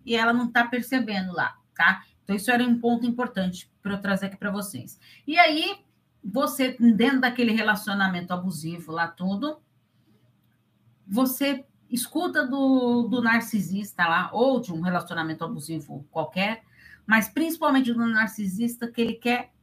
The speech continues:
melhorar, que ele quer se tratar.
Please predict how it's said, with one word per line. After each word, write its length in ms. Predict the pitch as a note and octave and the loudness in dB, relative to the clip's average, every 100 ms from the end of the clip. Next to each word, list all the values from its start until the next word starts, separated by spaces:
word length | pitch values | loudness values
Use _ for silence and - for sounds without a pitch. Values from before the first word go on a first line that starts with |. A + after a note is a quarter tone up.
| _ _ _ _ _ _ _ F#3 | _ _ _ _ _ _ _ -4
melhorar, 580 | F#3+ F#3+ E3 D3 D3+ - | -2 0 0 0 -2 -8
que 80 | F#3+ | -6
ele 120 | F#3+ | -6
quer 340 | - A3 A3+ | -4 -2 -2
se 160 | - A#3 | -2 -8
tratar. 680 | A#3 A3+ A3+ - F3 C#3 | -4 -2 -4 -2 0 0